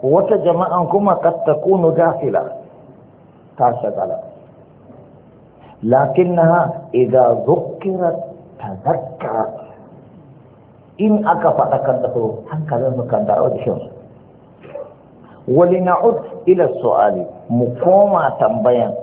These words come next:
بما نستقبل وكيف نودع. Tunda har yanzu maganar tambayan kawai ake. إن نهاية عام تعني ذهاب ثلاثمائة وستون وستين يوما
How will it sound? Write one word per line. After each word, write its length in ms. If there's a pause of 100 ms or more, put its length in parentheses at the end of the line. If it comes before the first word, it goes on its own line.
(280)
بما 560
نستقبل 1000 (360)
وكيف 640
نودع. 680 (1800)
Tunda 200
har 120
yanzu 320
maganar 400
tambayan 340
kawai 220
ake. 240 (1600)
إن 160
نهاية 720
عام 520 (1080)
تعني 500
ذهاب 480 (220)
ثلاثمائة 1000 (200)
وستون 800
وستين 600
يوما 360